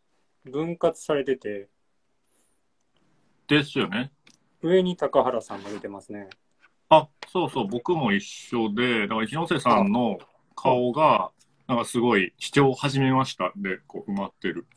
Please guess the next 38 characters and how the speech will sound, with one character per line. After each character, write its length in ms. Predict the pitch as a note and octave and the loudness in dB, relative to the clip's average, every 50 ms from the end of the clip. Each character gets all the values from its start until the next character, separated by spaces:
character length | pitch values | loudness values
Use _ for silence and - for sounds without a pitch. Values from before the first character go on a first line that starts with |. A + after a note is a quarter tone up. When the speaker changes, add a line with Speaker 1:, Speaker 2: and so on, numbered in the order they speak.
| _ _ _ _ _ _ _ - | _ _ _ _ _ _ _ -14
Speaker 1:
<laughs> 720 | - - A3 G3 - - - - - - - - - - _ _ _ _ - - A2+ - - | 0 4 4 4 4 2 -4 -18 -20 -10 -8 -8 -8 -8 _ _ _ _ -10 -8 -4 2 6
あ、 300 | - - - - - F#3 | 6 6 6 6 6 4
そ 80 | D#3+ - | 4 4
う、 100 | - - C#3 - | 2 -2 0 2
僕 220 | D#3 D#3+ - - | 2 2 2 -2
も 80 | - - | -8 -10
埋 260 | F#3 - - D#3+ D#3+ | -12 -10 -6 -2 2
ま 120 | D3+ C#3+ | 2 2
っ 80 | - - | 2 0
て 100 | - C3 | 0 0
る。 200 | B2+ B2+ - _ _ _ _ _ _ _ _ _ _ _ _ _ _ _ _ _ - - - - _ _ _ _ _ _ _ - | 0 0 -2 _ _ _ _ _ _ _ _ _ _ _ _ _ _ _ _ _ -20 -20 -20 -20 _ _ _ _ _ _ _ -4
ま 100 | D#3+ C#3+ | -4 -2
あ 60 | B2+ | -2
ま 100 | B2 A#2+ | -2 -2
あ、 120 | A2 - _ _ _ _ _ _ _ _ - | -4 -4 _ _ _ _ _ _ _ _ -6
埋 60 | C#3+ | -4
ま 100 | C3+ C3+ | -4 -4
っ 60 | C3 - | -4 -4
て 140 | _ - | _ -6
る 80 | B2+ B2 | -4 -2
感 180 | - C3 A#2+ A#2 | -2 -2 -4 -4
じ 60 | A2 | -6
で 80 | A#2 | -10
い 40 | A2 | -10
き 60 | A2+ | -10
ま 80 | A2+ G#2 | -12 -12
し 80 | G2+ G2+ | -12 -14
ょ 60 | G2+ | -16
う。 40 | - _ _ _ _ _ _ _ _ _ _ _ _ - | -18 _ _ _ _ _ _ _ _ _ _ _ _ -10
Speaker 2:
ま 100 | D#3 D3 | -10 -10
あ、 20 | |
こ 180 | C#3+ - D#3+ D#3 | -8 -6 -6 -4
れ 120 | D#3 D#3 | -4 -4
で 180 | D#3 D#3+ D#3+ D#3 | -2 -2 0 0
い 200 | D#3 D#3 D3 C#3+ | 0 -2 -4 -4
い 20 | |
の 200 | B2 G2 - - | -6 -6 -8 -10
か。 420 | - - - E2+ D#2 - G2+ - | -14 -12 -10 -10 -8 -8 -10 -12